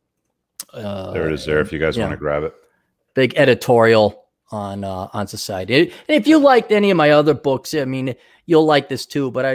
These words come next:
Speaker 1: I, it's, uh, it's, I'll just warn you, read one chapter at a time. Don't, don't read it at night. Don't read it when it's, uh, cloudy out, don't read it after you're depressed.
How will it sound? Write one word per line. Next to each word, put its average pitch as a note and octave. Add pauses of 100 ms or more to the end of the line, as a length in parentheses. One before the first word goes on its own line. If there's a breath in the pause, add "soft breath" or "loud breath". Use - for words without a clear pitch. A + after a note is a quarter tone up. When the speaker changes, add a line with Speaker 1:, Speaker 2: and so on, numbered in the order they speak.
(160)
Speaker 1:
I, C#3
it's, -
uh, A2+ (840)
it's, F3
I'll F3
just G3
warn F#3
you, C#3+ (100)
read E3+
one D3
chapter B2
at A2
a G#2+
time. A2
Don't, F3+
don't F3
read F#3
it F3+
at F3
night. C#3
Don't C#3+
read D3+
it D3
when C#3+
it's, C#3+
uh, B2+
cloudy B2+
out, A#2+ (500 soft breath)
don't E3
read D#3+
it D#3
after D3
you're C#3
depressed. B2+